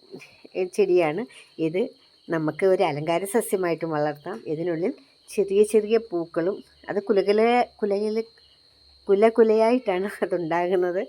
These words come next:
അതുപോലെ തന്നെ നിറയെ കായ്കളും ഉണ്ടാകാറുണ്ട്. ഇതിൻ്റെ ക-, അതുപോലെ തന്നെ ഒരു ചെടിയുടെ കായിട്ട് വളർത്തിയതാണ് ഞാൻ ഈ ചെടി. ഇത്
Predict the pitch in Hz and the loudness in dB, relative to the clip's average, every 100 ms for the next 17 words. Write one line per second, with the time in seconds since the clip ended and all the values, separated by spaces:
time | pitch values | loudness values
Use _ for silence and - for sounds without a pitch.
0 | - - - - 175 180 175 180 226 180 | -10 -20 -20 0 2 4 2 0 0 2
1 | 185 185 160 165 175 196 170 160 165 160 | 2 2 0 2 2 0 0 -2 -2 -2
2 | 160 180 240 208 196 196 196 - 170 190 | -2 -4 -4 -2 -2 -2 -2 -4 -2 -2
3 | 202 202 196 247 - - _ _ 202 202 | 0 -2 -2 -4 -8 -20 _ _ 0 2
4 | 165 170 214 - 185 185 269 233 139 185 | 2 2 0 0 -2 0 0 0 -2 -2
5 | 165 165 - 185 165 151 220 - _ 165 | -2 -4 -2 0 0 -2 -4 -10 _ -8
6 | 165 175 240 - - _ 143 185 180 160 | -6 -4 -8 -14 -20 _ -4 -4 -4 -4
7 | 175 359 _ _ _ _ - 160 175 | -4 -8 _ _ _ _ -6 -2 0